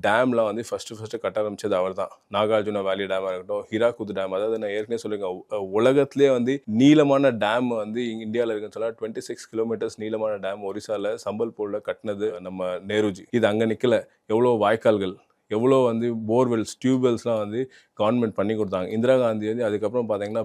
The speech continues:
பேங்க்ஸ் எல்லாம் நேஷனலைஸ்ட் ஆக்குனாங்க. ஏன் நேஷனலைஸ்ட் ஆக்குனாங்கன்றது நிறைய பேர் தெரியாது. எல்லாம் சொல்லுவாங்க நேஷனலைஸ்ட் பேங்க் ஆக்குனது தப்புன்றாங்க. நேஷனலைஸ்ட் பேங்க் ஆ-, பேங்க்ஸ் எல்லாம் நேஷனலைஸ் ஆகுறதுக்கு முன்னாடி only business people மட்டும் தான் அக்கவுண்ட் ஓப்பன் பண்ணலாம், லோன்ஸ் வாங்கலாம்,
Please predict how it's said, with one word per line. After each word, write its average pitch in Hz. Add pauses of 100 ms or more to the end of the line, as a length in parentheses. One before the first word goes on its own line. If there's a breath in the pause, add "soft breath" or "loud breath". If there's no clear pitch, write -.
(120)
பேங்க்ஸ் 110
எல்லாம் 110
நேஷனலைஸ்ட் 110
ஆக்குனாங்க. 87
ஏன் 127
நேஷனலைஸ்ட் 117
ஆக்குனாங்கன்றது 104
நிறைய 101
பேர் 110
தெரியாது. 98
எல்லாம் 110
சொல்லுவாங்க 110
நேஷனலைஸ்ட் 107
பேங்க் 98
ஆக்குனது 104
தப்புன்றாங்க. 98 (120)
நேஷனலைஸ்ட் 127
பேங்க் 123
ஆ-, 113
பேங்க்ஸ் 117
எல்லாம் 135
நேஷனலைஸ் 117
ஆகுறதுக்கு 117
முன்னாடி 107
only 120
business 117
people 120
மட்டும் 110
தான் 107
அக்கவுண்ட் 117
ஓப்பன் 104
பண்ணலாம், 107
லோன்ஸ் 117
வாங்கலாம், 101